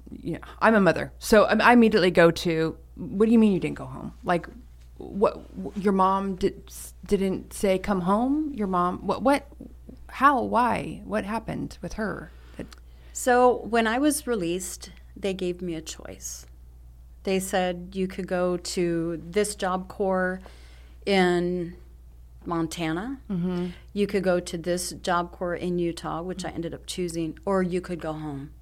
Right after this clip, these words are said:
Speaker 2: And I already knew after being out of that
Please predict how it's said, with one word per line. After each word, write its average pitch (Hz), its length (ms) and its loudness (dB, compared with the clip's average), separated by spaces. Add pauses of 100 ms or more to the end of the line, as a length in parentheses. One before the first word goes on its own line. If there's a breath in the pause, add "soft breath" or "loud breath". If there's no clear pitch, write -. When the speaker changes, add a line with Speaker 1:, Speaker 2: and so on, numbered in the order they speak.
(600 soft breath)
Speaker 2:
And 185 480 4
I 175 200 2 (100)
already 180 800 -2 (320)
knew 185 640 2
after 180 360 -4
being 185 520 -2 (160)
out 185 260 -2
of 220 220 -4
that 208 260 -2